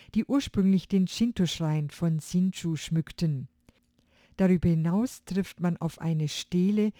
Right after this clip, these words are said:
mit der Herrn He Guohua und all denjenigen gedankt wurde, die dem Zoo Tiere oder Geld gestiftet hatten.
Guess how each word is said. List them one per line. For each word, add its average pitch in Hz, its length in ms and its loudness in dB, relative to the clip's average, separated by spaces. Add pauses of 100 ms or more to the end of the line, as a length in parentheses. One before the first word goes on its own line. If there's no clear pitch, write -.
(240)
mit - 320 -2
der 180 200 4
Herrn 147 400 0
He 165 220 2
Guohua 170 580 0 (240)
und 180 260 -2
all 180 240 2
denjenigen 190 680 4
gedankt 180 420 -2
wurde, 180 360 4 (280)
die 190 80 -2
dem 254 180 0
Zoo 160 380 0 (160)
Tiere 165 560 0
oder 151 260 -4 (140)
Geld 170 380 -2
gestiftet - 580 -4
hatten. 151 560 -6